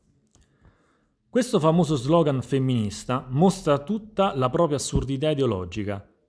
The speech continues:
proprio alla luce dei processi biologici appena descritti. Se il feto, come dimostrato, è altro rispetto alla donna, lo è anche rispetto all'utero. A una presunta libertà della donna sull'utero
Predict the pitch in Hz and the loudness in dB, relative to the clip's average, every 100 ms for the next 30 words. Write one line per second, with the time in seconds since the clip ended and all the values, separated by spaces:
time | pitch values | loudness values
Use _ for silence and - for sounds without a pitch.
0 | _ 202 240 180 156 156 139 123 120 113 | _ 2 4 4 2 2 2 0 -2 -2
1 | 127 156 151 131 120 160 123 110 110 135 | -4 -4 -4 -6 0 2 2 0 -4 -6
2 | 147 160 - 120 110 107 101 - 92 85 | -8 -8 -6 -4 -4 -4 -8 -12 -14 -14
3 | - 98 - _ _ _ _ _ _ _ | -12 -14 -14 _ _ _ _ _ _ _
4 | - 180 180 294 196 156 156 139 139 123 | 2 2 2 0 2 2 0 0 -2 -4
5 | - 147 117 98 101 92 - 131 123 104 | -4 0 0 0 -2 -6 -4 0 0 0
6 | 95 - 98 92 101 - 135 123 117 113 | -4 -6 -6 -6 -8 -4 -4 -2 0 0
7 | 104 92 95 113 - - 156 190 156 175 | 0 0 -2 -4 -6 -4 2 4 4 2
8 | 196 185 202 185 - 143 143 151 131 101 | 0 -2 -2 -2 -2 -6 -2 -4 -2 -4
9 | 98 95 101 - - _ _ _ _ _ | -6 -8 -10 -16 -20 _ _ _ _ _
10 | 139 156 156 175 247 240 151 139 127 131 | 0 0 2 0 0 0 0 0 0 -2
11 | - 156 127 123 135 143 127 131 127 113 | 0 0 2 0 0 0 -2 -4 -4 -2
12 | 95 101 117 139 - | -2 -2 -2 -4 -12